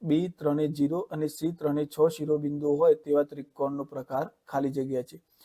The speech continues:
તો જો મિત્રો અહીંયા ત્રિકોણનો પ્રકાર તમને કયા દ્રષ્ટિકોણથી પૂછશે? કે આપેલ ત્રિકોણ કેવો છે? પહેલા મોટા ભાગે તો સમબાજુ અથવા તો સમદ્વિબાજુ. આ બંનેમાંથી એક પણ ના થતો હોય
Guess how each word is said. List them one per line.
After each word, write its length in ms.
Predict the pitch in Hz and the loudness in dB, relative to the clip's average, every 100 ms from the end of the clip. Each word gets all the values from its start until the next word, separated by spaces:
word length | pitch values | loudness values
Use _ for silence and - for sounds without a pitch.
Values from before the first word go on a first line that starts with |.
| _ _ _ | _ _ _
તો 40 | 202 | 4
જો 140 | 240 | 6
મિત્રો 220 | 196 151 | 6 4
અહીંયા 240 | 147 180 175 | 4 4 -4
ત્રિકોણનો 340 | 170 196 202 | -4 -4 -4
પ્રકાર 280 | 196 175 196 | -2 0 0
તમને 220 | 202 196 | -4 -8
કયા 200 | 202 202 | 0 2
દ્રષ્ટિકોણથી 480 | 175 - 143 147 147 | 2 -2 -8 -8 -8
પૂછશે? 380 | 143 147 - 147 147 _ _ _ _ - | -8 -12 -8 -8 -8 _ _ _ _ -12
કે 100 | - | 2
આપેલ 340 | 139 127 160 165 | 2 4 0 0
ત્રિકોણ 380 | 165 160 165 170 | -4 2 2 4
કેવો 220 | 175 147 | 4 4
છે? 140 | 143 135 _ _ _ | 2 -10 _ _ _
પહેલા 180 | 156 151 | 8 8
મોટા 280 | 160 160 151 | 6 6 8
ભાગે 260 | 151 143 135 | 8 6 2
તો 140 | 156 156 | 0 -4
સમબાજુ 600 | - 143 156 160 160 208 - _ _ _ _ _ _ _ _ _ _ _ _ | -6 -6 4 6 6 -4 -12 _ _ _ _ _ _ _ _ _ _ _ _
અથવા 460 | 165 160 147 160 180 | 0 0 6 6 6
તો 240 | 175 151 160 - _ _ _ - | 2 0 0 -4 _ _ _ -14
સમદ્વિબાજુ. 800 | - 165 151 151 131 127 131 151 _ _ _ _ _ _ | 0 4 4 4 -2 -2 -4 -8 _ _ _ _ _ _
આ 120 | 156 | 4
બંનેમાંથી 800 | 185 175 151 151 185 196 190 202 | 8 6 6 2 4 2 2 -2
એક 60 | 175 _ | -2 _
પણ 200 | 202 190 | -2 4
ના 140 | 196 | 4
થતો 280 | 196 190 180 | 4 2 2
હોય 240 | 165 160 | 6 6